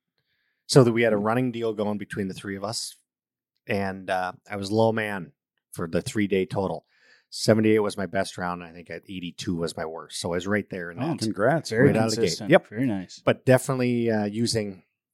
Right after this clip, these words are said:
Speaker 1: Sweet Shots here, and I think
Speaker 2: Mm-hmm.
Speaker 1: that's what we're gonna talk about, is getting
Speaker 2: Yeah.
Speaker 1: that game in shape. Um,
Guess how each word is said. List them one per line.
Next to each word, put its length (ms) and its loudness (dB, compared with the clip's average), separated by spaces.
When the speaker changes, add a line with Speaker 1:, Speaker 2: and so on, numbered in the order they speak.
Speaker 1:
Sweet 260 2
Shots 280 -2
here, 240 -2
and 120 0
I 60 2
think 180 -2
Speaker 2:
Mm-hmm. 80 -8
Speaker 1:
that's 120 -6
what 100 -6
we're 60 -10
gonna 120 -8
talk 260 -8
about, 180 -2
is 160 -4
getting 220 -4
Speaker 2:
Yeah. 80 0
Speaker 1:
that 180 -8
game 220 -6
in 100 -10
shape. 360 -6
Um, 480 -6